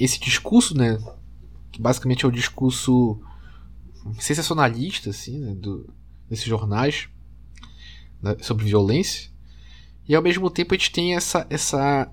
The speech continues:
essa ca-, a, a imagem, né, a câmera do, dos Ganzella trazendo essa hipocrisia.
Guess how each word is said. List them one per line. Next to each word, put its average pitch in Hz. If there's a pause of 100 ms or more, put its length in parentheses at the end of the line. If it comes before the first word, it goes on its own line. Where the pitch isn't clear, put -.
essa -
ca-, -
a, 123
a 127
imagem, 131
né, 117
a 113
câmera 139
do, 117
dos 120
Ganzella 123
trazendo 139
essa 147
hipocrisia. 127